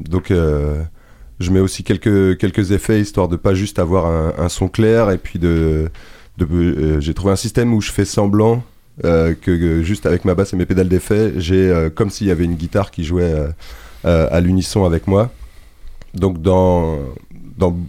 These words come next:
une très grosse majorité des, des compositions, euh, je propose des, des, des riffs, euh, aux gars. Et souvent, je fais déjà, moi, un tri dans, dans,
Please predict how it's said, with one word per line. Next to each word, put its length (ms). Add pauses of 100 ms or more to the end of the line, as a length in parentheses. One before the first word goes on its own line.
(240)
une 160
très 220
grosse 240
majorité 520
des, 380 (400)
des 140
compositions, 720 (560)
euh, 300
je 100
propose 400
des, 240
des, 240
des 160
riffs, 320
euh, 240
aux 160
gars. 320 (580)
Et 300 (380)
souvent, 320
je 100
fais 80
déjà, 300
moi, 240
un 60
tri 340
dans, 180
dans, 140